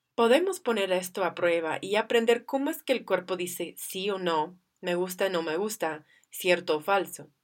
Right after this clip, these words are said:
Con uno de tus brazos extendidos,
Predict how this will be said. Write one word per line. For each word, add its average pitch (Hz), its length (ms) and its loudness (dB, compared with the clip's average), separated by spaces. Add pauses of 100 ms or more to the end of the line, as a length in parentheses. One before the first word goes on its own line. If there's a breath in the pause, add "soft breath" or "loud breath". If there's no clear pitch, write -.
(500)
Con 277 240 2
uno 403 100 0
de 269 120 -2
tus 190 220 -8
brazos 180 400 0
extendidos, 160 760 -6